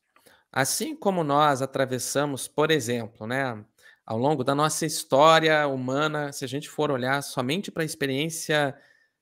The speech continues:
do homem físico, da criatura humana física, né, encarnada. A gente olha pra história, nós vemos várias épocas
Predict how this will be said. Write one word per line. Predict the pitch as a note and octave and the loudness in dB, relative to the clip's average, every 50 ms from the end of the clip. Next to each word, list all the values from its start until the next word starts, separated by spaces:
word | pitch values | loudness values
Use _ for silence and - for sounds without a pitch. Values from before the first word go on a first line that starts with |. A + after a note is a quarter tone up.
| _ _ _ | _ _ _
do | - B2+ B2+ C3 | -6 -2 2 4
homem | C#3+ E3 F3 F3 E3+ E3 E3 D#3+ | 4 4 6 4 2 0 0 -4
físico, | D#3+ - - G#3 F#3+ D3+ A2+ G#2 G#2 _ - G#2 | -4 -2 0 2 2 2 0 -2 -6 _ -10 -8
da | G2+ A#2 | -6 -6
criatura | A#2 - C#3+ C#3 C#3 - - G#3 A#3 A#3 G3 | -2 2 2 2 2 2 0 0 4 4 4
humana | E3+ D3+ D#3 E3 E3+ E3 | 4 2 0 0 0 -2
física, | D#3+ E3 - - C3 A#2 G#2 G2 G2+ - - A2 | -6 -8 -8 -6 -4 -4 -4 -6 -10 -10 -8 -6
né, | A2 B2+ C3 B2 A#2 A2 A2 _ _ _ - | -4 -4 -4 -4 -6 -10 -12 _ _ _ -6
encarnada. | C#3 C#3 C#3 E3+ D3 C3 B2+ A#2+ A2 F#2+ F2+ - _ _ _ _ _ _ _ _ - | -6 0 4 6 6 6 4 0 -2 -4 -6 -8 _ _ _ _ _ _ _ _ -8
A | - | -6
gente | C4 G#3 - E3 | -6 -2 4 4
olha | C#3+ C3 B2 | 4 4 4
pra | - - A#2 | 0 -2 -4
história, | G#2+ - - - C#3+ D#3+ E3 C#3 C3 | -4 -4 -2 0 4 4 4 4 2
nós | - F3+ G#3+ G3 D3+ | 0 -2 -2 0 0
vemos | D#3+ F3 G3 G#3+ A3+ - - - | 0 0 0 -2 -6 -8 -10 -14
várias | - C3 B2 D#3 F3+ A3 A#3 A3+ F#3 C#3+ B2 | -12 -4 2 4 4 6 6 4 2 2 0
épocas | C#3+ D#3 F3+ A3 A3 - - - - A2+ G#2 G#2 - - - - | 0 0 0 0 -2 -4 -12 -10 -6 -6 -6 -6 -8 -14 -16 -18